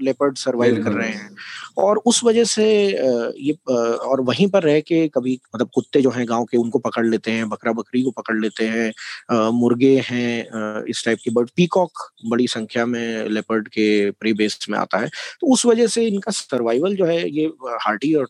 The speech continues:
Speaker 1: टफ किस्म के जानवर हैं, सर्वाइव ज्यादा कर जाते हैं। अब
Speaker 2: हम्म।
Speaker 1: ये जब इंसानों के पास रहने लगते हैं, तो कभी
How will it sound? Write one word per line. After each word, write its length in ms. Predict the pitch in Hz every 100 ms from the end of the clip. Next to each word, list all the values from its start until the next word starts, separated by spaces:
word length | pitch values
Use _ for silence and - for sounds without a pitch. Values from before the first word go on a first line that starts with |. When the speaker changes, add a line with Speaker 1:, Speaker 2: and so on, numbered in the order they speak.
| 127
Speaker 1:
टफ 100 | -
किस्म 240 | 135 143
के 140 | 143 139
जानवर 360 | 120 135 170
हैं, 80 | 214
सर्वाइव 380 | - 120 127 110
ज्यादा 220 | 90 -
कर 200 | 87 -
जाते 300 | - - - _
हैं। 80 | _ - - - - - 208
अब 60 | 180
Speaker 2:
हम्म। 120 | 147
Speaker 1:
ये 180 | 160 240
जब 180 | 226 175
इंसानों 440 | 135 135 165 220
के 80 | 214
पास 260 | 190 180
रहने 240 | 185 185 196
लगते 300 | 190 _ 196
हैं, 260 | 185 190 135 _ _
तो 60 | -
कभी 300 | - 127